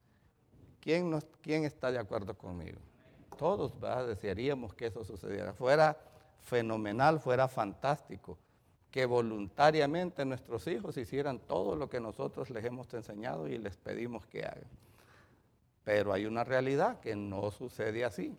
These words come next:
o por lo menos la mayoría de las, de las ocasiones no sucede así. Pero, ¿sabe? Dios quiere hacer lo mismo con nosotros, y Dios actúa como un padre con, con hijos.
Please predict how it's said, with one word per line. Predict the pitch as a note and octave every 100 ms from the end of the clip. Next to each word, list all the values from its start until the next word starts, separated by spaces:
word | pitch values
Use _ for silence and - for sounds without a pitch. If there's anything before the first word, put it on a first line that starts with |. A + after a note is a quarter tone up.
| _ _ _ _ - -
o | - A#2
por | - A#2+
lo | A2+
menos | G2+ C3+ D#3
la | D#3 A#2+
mayoría | A2+ G#2+ G2 B2+ C3+
de | C3+
las, | B2+ A#2+ -
de | A2
las | G#2+ G#2
ocasiones | G#2 G2+ G#2 C3 D3 A#2+
no | A#2+
sucede | B2+ A2+ A2 G#2
así. | F#2+ - F2+ -
Pero, | A#2+ A#2+
¿sabe? | G#2+ D#3+ F#3 B2 - - - - - -
Dios | C3+ E3+ G#3+
quiere | G3+ E3+
hacer | F3 F3 E3+
lo | D3+
mismo | D#3 A3 D3
con | - G#2+
nosotros, | F#2 - G2+ - - - - - - -
y | A#2+
Dios | A#2 D3 D#3+
actúa | D3 - D#3 E3 D3+
como | B2+ A#2 B2
un | D3
padre | D3+ D#3 G3 G#3+ G#3 A3+ - _ _ - _ -
con, | B2 A#2+ A2+
con | - B2 A#2 A#2
hijos. | C3 B2 G2+ F#2+